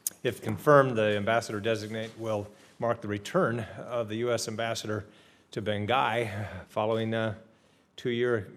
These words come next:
gap. Uh, that's, uh, significant. I look forward to hearing how U S interests, uh, including stability, can be advanced in a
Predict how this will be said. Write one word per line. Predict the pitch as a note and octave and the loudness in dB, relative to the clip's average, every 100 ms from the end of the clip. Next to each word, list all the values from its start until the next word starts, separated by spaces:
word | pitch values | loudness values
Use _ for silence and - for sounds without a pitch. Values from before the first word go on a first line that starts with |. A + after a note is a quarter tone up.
| A2+ | -2
gap. | A#2+ D3+ A2 - - _ C#3+ | -2 0 -4 -8 -20 _ -16
Uh, | A#2+ A2 A2 - | -14 -14 -14 -10
that's, | A2+ - | -10 -8
uh, | A2 - | -10 -14
significant. | - A#2 G#2 A2 B2 C#3+ | -10 -6 -4 -4 -4 -6
I | G#2+ | -6
look | A2 A#2+ | -6 -6
forward | - A#2+ G#2+ | -2 -2 -2
to | |
hearing | G2+ A#2+ A#2 G#2+ - - _ _ - | -4 -2 -2 -4 -10 -20 _ _ -4
how | A2+ | -2
U | G#2 A2+ | 0 0
S | A2 - | 0 -2
interests, | B2+ C3 A2+ - A2 | -4 -4 -4 -6 -6
uh, | G#2+ | -6
including | A2 A2 A2 G2+ | -8 -6 -4 -4
stability, | G2 G#2+ G2+ A#2+ B2 A2+ G2+ - | -6 -4 0 0 0 -2 -6 -10
can | G#2+ G2 | -8 -6
be | G2 | -6
advanced | F#2+ G#2 G#2+ G#2 - | -4 -4 -4 -8 -10
in | G2+ G2+ | -6 -6
a | F#2 | -8